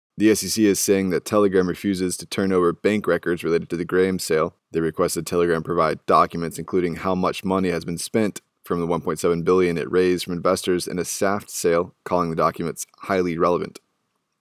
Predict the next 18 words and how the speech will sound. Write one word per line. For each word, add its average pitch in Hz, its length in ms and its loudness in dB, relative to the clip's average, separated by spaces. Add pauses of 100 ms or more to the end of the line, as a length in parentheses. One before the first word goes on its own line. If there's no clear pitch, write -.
(200)
Telegram 87 400 0
has 85 180 -4
refuted 85 560 -4
all 92 220 4
allegations 85 540 0
from 85 120 -8
the 80 80 0
S 80 140 0
E 82 60 -8
C, 87 400 -4 (240)
recently 92 360 -2
saying 92 440 0 (100)
if 123 180 2
and 92 160 -2
when 117 280 4
Graham 87 420 0
tokens 95 480 -2
launch, 82 360 -4